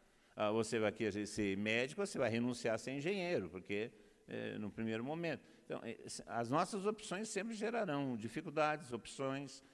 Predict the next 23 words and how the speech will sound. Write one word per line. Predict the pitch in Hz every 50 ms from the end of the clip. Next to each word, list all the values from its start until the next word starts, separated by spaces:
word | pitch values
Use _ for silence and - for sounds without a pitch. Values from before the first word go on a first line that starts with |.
| - _
é, | - 110 104 104 101
dific-, | 98 101 - 131 120 - - - 101 101 85
sofrimentos, | - - 120 113 - 147 143 131 127 127 127 127 120 - 139 131 - - - - - - - - - - -
é, | 107 104 101 85 71 - - - - _ _ -
e, | 131 127 110
e | 87 90
o | 98
cristianismo | 90 - 107 - - 117 117 110 110 113 113 131 147 151
também. | - 220 240 226 139 101
Nós | 90 90 92 92
não | 107 110
fugimos | - 139 135 - - 151 185 190 143 95
disso. | 90 85 85 80 - - - 57 - - - - - - _
Agora, | - - 90 95 95 95 98
nós | 104 104
escolhemos | - - 120 107 113 113 113 107
o | 104 107
cristianismo | - 113 107 - - 110 104 104 120 151 151 160 180 160
não | 147 147 170 196
por | 226 - 294 -
causa | - 143 135 127
do | 117 117
sofrimento, | - - - 120 113 - 117 117 101 90 87 85 80 - - 80